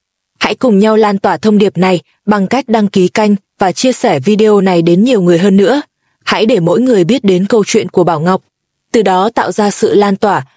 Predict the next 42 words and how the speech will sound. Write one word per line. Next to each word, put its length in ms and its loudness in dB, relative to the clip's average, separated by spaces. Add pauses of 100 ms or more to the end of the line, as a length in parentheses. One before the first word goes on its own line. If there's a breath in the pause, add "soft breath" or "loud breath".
(140)
và 120 0
lan 200 0
truyền 220 0
động 180 0
lực 200 2
cho 140 -2
mọi 180 0
người, 280 2 (340)
đặc 180 -2
biệt 260 0
là 160 2
những 220 0
bạn 180 0
trẻ 180 0
ở 160 0
Việt 220 0
Nam, 240 0 (280 soft breath)
để 140 0
họ 140 -2
nhận 260 0
ra 160 0
rằng 240 -2 (280 soft breath)
việc 200 -2
học 200 -4
tiếng 180 -2
Anh 240 0
không 240 -2
chỉ 180 0
là 140 2
một 220 -2
kỹ 140 0
năng, 220 0 (560)
mà 140 2
còn 180 0
là 140 2
một 240 0
cơ 120 0
hội 240 2
mở 260 2
ra 180 -2
cánh 240 -2
cửa 260 0